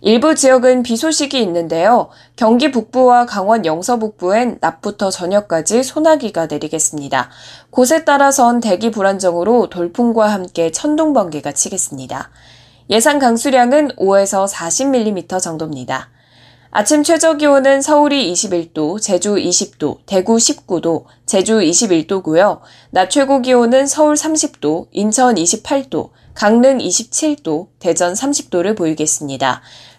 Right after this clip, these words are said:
부산과 제주는 이십육 도까지 오르겠습니다. 전국의 미세먼지 농도는 좋음에서 보통 수준 보이겠습니다. 날씨였습니다.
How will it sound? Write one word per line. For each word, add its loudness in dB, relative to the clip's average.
부산과 2
제주는 0
이십육 -6
도까지 -2
오르겠습니다. -6
전국의 2
미세먼지 2
농도는 0
좋음에서 -4
보통 -2
수준 -4
보이겠습니다. -6
날씨였습니다. -2